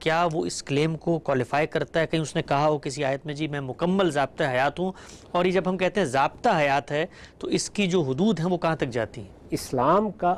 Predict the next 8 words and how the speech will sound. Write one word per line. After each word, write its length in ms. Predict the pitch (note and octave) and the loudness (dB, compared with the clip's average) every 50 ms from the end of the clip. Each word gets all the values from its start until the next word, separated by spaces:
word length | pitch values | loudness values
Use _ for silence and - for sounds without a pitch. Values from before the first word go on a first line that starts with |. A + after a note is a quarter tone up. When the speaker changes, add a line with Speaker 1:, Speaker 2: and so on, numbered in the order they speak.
| - - | -4 -6
Speaker 2:
असलन 380 | - F#3 - - - B3 C4 B3+ | -6 -6 -6 -4 0 2 2 2
मौजू 380 | A3+ F3+ D3 C#3 C3+ B2+ C3 B2 G#2 - | 4 2 2 2 2 0 -2 -6 -6 -6
क्या 160 | A2 G2 F#2 | -6 -6 -6
है? 200 | F2 - - - - - - | -6 -8 -12 -20 -20 -14 -14
इस्लाम 440 | B2+ - - - A2+ B2 C#3+ D#3+ F3 | -14 -12 -8 -6 -4 -2 -2 -2 -2
का 140 | E3 - F#3 | -2 -4 -6
असलन 460 | - - F3+ E3+ - - - A#3+ A#3 F#3 C#3+ | -4 -4 -6 -6 -4 0 2 2 4 4 2
मौजू 480 | A2+ G2+ G2+ G2+ G#2 A2+ C#3 F#3 A3+ | 0 -2 -4 -4 -4 -4 -4 -4 -6